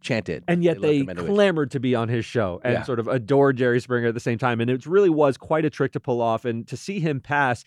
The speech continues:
Speaker 2: it really
Speaker 1: Yeah.
Speaker 2: resonated a lot in our office.
Speaker 1: And for better or for worse, he then gave rise to the Geraldo Rivera's and the, uh, Maury Povich's. And that's kind of, you know, let's bring people on for the most embarrassing moments. Uh, Doctor Phil did that, right? That's a whole Dan-, Danielle Bergoli kind of thing. Bring people on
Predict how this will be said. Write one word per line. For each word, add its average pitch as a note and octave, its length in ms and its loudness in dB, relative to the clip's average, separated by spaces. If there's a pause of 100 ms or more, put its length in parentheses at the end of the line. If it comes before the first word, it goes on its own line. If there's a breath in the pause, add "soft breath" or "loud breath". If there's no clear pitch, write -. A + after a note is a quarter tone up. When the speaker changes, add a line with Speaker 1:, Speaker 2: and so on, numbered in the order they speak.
(120 soft breath)
Speaker 2:
it C3+ 80 -6
really A#3 160 0
Speaker 1:
Yeah. G#2+ 80 -4
Speaker 2:
resonated A2+ 420 -2
a G#2+ 60 -4
lot A2+ 260 -2
in A2 60 -6
our G2 160 -2
office. G#2 180 0
Speaker 1:
And - 60 -4
for D#3+ 80 8
better F#3 220 6
or D#3+ 40 6
for D3 140 6
worse, E3+ 260 4
he A3 320 -2
then D3+ 200 6
gave A#2 200 0
rise G#2 280 0
to F#2+ 100 -8
the G2+ 60 -8
Geraldo G#2 460 4
Rivera's G#2 760 2
and G2+ 400 -4
the, F#2+ 420 -6
uh, F#2+ 380 -4
Maury A#2 360 2
Povich's. A#2 760 0
And G#2+ 240 -8
that's - 480 -2
kind B2 260 -6
of, G2+ 100 -6
you A2+ 100 -2
know, G2 120 -2 (280 loud breath)
let's - 180 -2
bring D#3 320 0
people B2+ 260 -2
on B2 160 4
for A#2+ 120 -6
the A2+ 40 -2
most A2+ 200 -4
embarrassing A#2 360 -4
moments. A#2 300 -6
Uh, - 100 -12
Doctor C3+ 340 2
Phil G3 380 6
did G2+ 140 -4
that, G2 100 -4
right? A#2+ 220 0
That's C#3+ 220 -6
a E3 40 -4
whole D#3+ 200 -4
Dan-, C3+ 500 -6
Danielle C3+ 380 0
Bergoli C3+ 400 0
kind A#2 160 -6
of G2 40 -6
thing. G#2 120 -6
Bring G3 200 -2
people F3+ 220 -4
on C#3 200 4